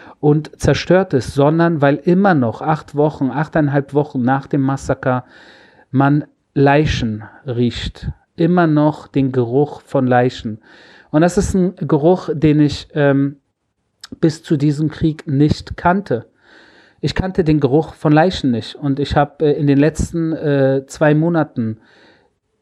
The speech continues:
jetzt gelernt, was der Leichengeruch ist. Und ich hab ihn wirklich erst ungefähr eine Woche nach dem, äh, Kriegsbeginn,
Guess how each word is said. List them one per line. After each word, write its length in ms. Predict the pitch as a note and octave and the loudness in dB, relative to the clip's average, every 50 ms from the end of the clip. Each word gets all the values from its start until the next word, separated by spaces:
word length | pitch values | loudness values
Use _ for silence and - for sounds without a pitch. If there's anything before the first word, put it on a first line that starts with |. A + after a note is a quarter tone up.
| _ - | _ -2
jetzt 540 | D#3 D3+ D#3+ E3 - - - - - - - _ _ - | 2 2 2 2 0 -2 -6 -8 -12 -18 -18 _ _ -6
gelernt, 840 | - D3 D3 C#3 C3 C3 C3+ C#3 D3 E3 F#3 F#3+ F#3+ - - - - _ _ | -2 2 2 4 4 4 4 4 4 2 0 -2 -6 -10 -20 -20 -20 _ _
was 640 | - - C3+ B2 B2 C#3+ D3+ C#3+ - - - - - - - | -18 -12 -6 -2 0 2 2 2 0 -4 -6 -8 -12 -10 -10
der 280 | D#3 C3 D3+ D3+ D3+ | -4 0 2 2 4
Leichengeruch 800 | D3 D3+ D#3+ G3 G3 - - E3+ C#3 - A#2+ G#2+ A#2 A2+ - - - | 4 2 2 0 -2 -4 -4 -4 -2 -2 -2 -2 -2 -4 -6 -8 -12
ist. 480 | - C3+ A2 - - - - - - - _ | -10 -10 -10 -10 -12 -20 -20 -20 -20 -18 _
Und 160 | - C#3 C3 | -6 -6 -6
ich 140 | C3 C3 - | -4 -2 -2
hab 140 | D#3 D#3 E3 | -2 0 2
ihn 220 | D3+ D3+ D3+ D#3+ - | 2 2 2 0 -2
wirklich 440 | - C3 D3+ E3 - G3+ E3+ D3+ D3+ | -2 -2 0 0 0 0 -2 0 -2
erst 380 | D3+ D3+ D#3+ E3+ E3 - - - _ - - - - - - | -2 0 0 0 -2 -4 -10 -16 _ -20 -20 -20 -20 -8 -2
ungefähr 420 | E3 F3+ G3 G3 F#3 - F3 C3 | 0 2 2 2 2 0 -2 0
eine 320 | B2 D3+ E3 F3+ F#3+ E3 C#3+ | 2 2 2 4 2 2 2
Woche 380 | D#3+ E3+ D#3+ - F3+ E3+ D#3+ | 2 0 2 2 2 2 2
nach 400 | C#3 C3+ C3+ C#3 D#3 F3+ - - | 2 0 2 2 2 0 -2 -4
dem, 340 | - - D#3 D3+ D3 D3 D3+ | -2 0 2 2 2 2 0
äh, 560 | D3 C3 C3 C#3 C3+ C3 C3+ C3 C3 C3 - - - | 0 0 0 0 2 2 2 2 0 0 -2 -6 -10
Kriegsbeginn, 800 | - - F#3 F#3 - - - - C#3 A#2+ B2 B2 A#2+ A#2+ A#2+ - | -6 -4 -4 -4 -4 -4 -4 -4 -2 0 0 0 0 0 -2 -6